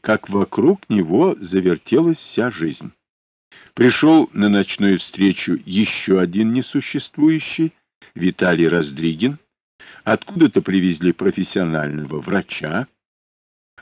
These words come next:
А Петр Григорьевич с утра знал, что доставят Пермяка, и готовил ему чан. Этот слепой Пермяк откуда-то вышел, причем довольно неожиданно для тех,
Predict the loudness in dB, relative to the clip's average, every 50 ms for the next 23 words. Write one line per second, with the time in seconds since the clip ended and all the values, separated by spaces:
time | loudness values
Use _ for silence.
0 | _ _ 0 0 0 2 4 4 4 6 4 4 2 2 0 -2 -2 0 2 2
1 | 2 2 0 0 2 2 2 2 2 -2 -4 -8 -12 -14 -14 _ _ _ _ _
2 | _ _ _ _ _ -20 -4 0 2 2 2 2 2 2 2 2 2 0 0 2
3 | 2 2 2 0 -2 -4 -2 0 2 4 4 2 2 -2 -6 -4 -2 0 0 0
4 | -2 -2 0 2 2 4 2 2 0 _ 2 2 2 4 0 -2 -2 -2 -2 -2
5 | -2 -2 -2 -6 -10 _ -6 -4 0 0 0 2 2 2 2 4 2 0 0 -2
6 | -4 -4 -6 -6 -6 -6 -8 -8 -8 -8 -12 -16 _ _ _ _ _ _ _ _
7 | _ _ _ _ _ _ _ _ _ _ _ _ _ -4 -4 0 0 0 0 0
8 | 0 2 2 2 4 4 4 4 2 2 0 0 2 2 2 2 2 0 0 -2
9 | -6 -14 _ _ _ _ _ _ _ -20 _ _ -4 -4 -4 -2 -2 -2 0 0
10 | 0 0 _ 4 2 4 2 2 0 0 0 -2 -4 -4 -4 -4 -4 -8 _ _
11 | -14 -12 -10 -6 -2 -2 -2 -2 -4 -6 -4 -2 0 0 2 2 2 2 0 0
12 | 0 0 0 0 2 2 2 2 2 0 0 0 -2 -2 0 0 0 0 0 2
13 | 2 2 2 2 -4